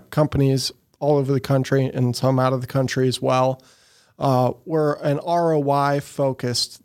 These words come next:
digital marketing company. So what that means is, uh, our, the services we try to focus on are, are paid advertising on social media platforms,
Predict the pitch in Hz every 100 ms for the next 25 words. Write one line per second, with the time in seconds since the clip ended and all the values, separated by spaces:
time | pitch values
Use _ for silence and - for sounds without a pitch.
0 | - 131 123 123 120 123 117 123 120 117
1 | 123 120 123 123 120 - 131 135 135 139
2 | 139 131 131 131 123 127 120 120 143 147
3 | 147 147 139 185 170 165 170 156 139 143
4 | 147 147 143 123 143 135 143 - 139 135
5 | 135 139 - _ _ _ _ 135 123 123
6 | 123 127 123 - 160 156 143 147 147 147
7 | 151 143 143 143 139 123 117 143 135 139
8 | 131 131 143 139 147 139 135 143 139 135
9 | 135 131